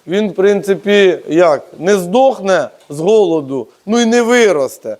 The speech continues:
Так що, якщо годувати більш поживними, е, речами, то буде кращий результат. Так що,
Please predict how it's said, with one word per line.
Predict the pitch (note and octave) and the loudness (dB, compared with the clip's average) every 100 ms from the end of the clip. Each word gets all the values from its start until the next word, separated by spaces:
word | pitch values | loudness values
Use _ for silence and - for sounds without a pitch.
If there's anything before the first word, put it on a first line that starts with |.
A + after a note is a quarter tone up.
| _ - - | _ -10 -4
Так | F3 | -4
що, | G#3 | 0
якщо | A3 G#3+ A#3+ G#3+ | 0 0 0 0
годувати | G#3+ G#3 A3+ G3+ G3+ E3+ - - - | 2 2 0 0 0 -2 -8 -20 -14
більш | E3 A#3+ - | -4 -4 -2
поживними, | G3+ G3 A#3 A3+ G3+ F#3+ F3 C3+ - - - | -2 0 0 0 0 2 0 -2 -14 -14 0
е, | D#3+ F3 | 2 4
речами, | F3+ F3+ G#3 G3+ E3 | 2 2 0 2 -2
то | C3 E3+ E3 D#3+ D3+ D3 | -2 0 2 4 2 2
буде | C#3+ D#3+ F3 F3+ E3+ E3 D3+ C3+ | 0 -2 2 4 4 2 0 -2
кращий | E3 E3+ D#3+ - D3+ C3+ _ _ | -2 -2 -2 -6 -10 -10 _ _
результат. | C#3 D#3 D3+ D#3+ D#3+ C#3+ A#2 | -4 -4 -4 -4 0 0 0
Так | C#3+ | -4
що, | E3+ D#3 | 0 -2